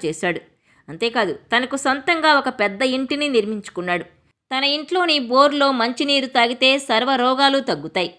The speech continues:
కష్టాలు పోతాయని నమ్మించడం మొదలుపెట్టాడు.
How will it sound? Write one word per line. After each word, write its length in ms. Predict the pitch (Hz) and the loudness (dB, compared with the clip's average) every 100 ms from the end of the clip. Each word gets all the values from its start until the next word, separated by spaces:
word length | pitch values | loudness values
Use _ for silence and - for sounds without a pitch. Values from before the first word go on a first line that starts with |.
| _ _ - | _ _ -4
కష్టాలు 380 | 269 - 311 294 | -4 0 2 2
పోతాయని 640 | 277 262 262 262 247 247 | 2 0 2 2 2 2
నమ్మించడం 580 | 240 202 254 269 - 262 | 2 0 -2 -4 -4 -4
మొదలుపెట్టాడు. 680 | 254 240 240 220 175 196 | -2 -2 -2 -4 -2 -2